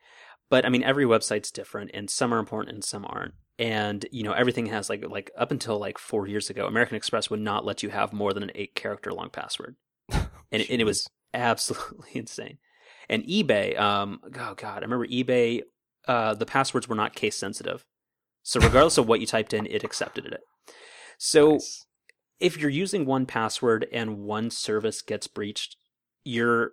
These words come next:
Speaker 1: password for everything is pretty much useless.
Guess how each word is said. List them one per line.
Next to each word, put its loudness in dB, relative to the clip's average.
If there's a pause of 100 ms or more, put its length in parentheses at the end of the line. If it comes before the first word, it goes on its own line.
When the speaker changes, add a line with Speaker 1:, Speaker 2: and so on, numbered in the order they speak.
Speaker 1:
password -2
for -2
everything -2
is -12
pretty -10
much -8
useless. -10